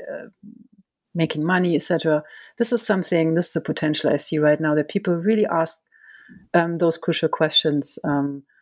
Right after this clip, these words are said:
um, uh, of basically pr-, the price that are, that is, that is constructed within these, um, these places, within these institutions. And I agree.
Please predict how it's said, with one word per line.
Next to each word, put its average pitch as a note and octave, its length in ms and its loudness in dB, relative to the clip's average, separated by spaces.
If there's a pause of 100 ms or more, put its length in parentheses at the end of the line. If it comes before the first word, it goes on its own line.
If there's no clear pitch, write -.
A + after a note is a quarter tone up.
(500)
um, C#3+ 640 -2 (140)
uh, C#3+ 460 -4 (760)
of - 480 0 (200)
basically D3+ 760 0 (600)
pr-, - 200 0
the E3+ 120 0
price - 680 0 (440)
that E3+ 400 0
are, D3 340 0
that C#3+ 140 4
is, C#3+ 200 0
that C#3+ 140 2
is C#3 140 -6 (200)
constructed D#3+ 600 0
within C#3 340 0
these, C3 340 -2
um, C#3 320 -12 (280)
these D3 200 2
places, - 540 -2
within D#3 240 -4
these C#3+ 160 -6
institutions. D3 800 -10
And D3+ 200 -2
I D3+ 120 -2
agree. E3 520 0